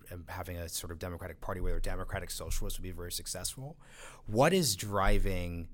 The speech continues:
the adoption of at least socialistic languages on, on the left?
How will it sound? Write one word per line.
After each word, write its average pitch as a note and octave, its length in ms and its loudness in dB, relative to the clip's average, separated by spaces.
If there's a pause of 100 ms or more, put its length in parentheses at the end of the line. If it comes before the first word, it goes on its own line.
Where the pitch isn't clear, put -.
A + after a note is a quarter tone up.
(120)
the A2 120 0
adoption F#2+ 720 0
of E2+ 440 -4
at A2 200 -6
least C#3+ 460 2
socialistic G#2 880 -2
languages F2+ 560 -6
on, E2+ 200 -8 (120)
on F2 160 -8
the D#2+ 80 -12
left? - 360 -14